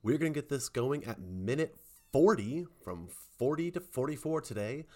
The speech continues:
with the three, two, one, boop. Three, two,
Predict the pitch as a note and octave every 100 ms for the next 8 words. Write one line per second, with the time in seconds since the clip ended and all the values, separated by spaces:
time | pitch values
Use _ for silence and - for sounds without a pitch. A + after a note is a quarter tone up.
0 | - _ _ A#2 F#2+ - A2 D#3+ F3+ -
1 | - D3 C#3+ F#2 B2 C3+ C3+ C#3+ _ _
2 | D3 G#3 - - _ _ _ _ D#3+ F3
3 | A#2+ D#3+ - _ _ _ _ _ _ -
4 | C3+ G#2+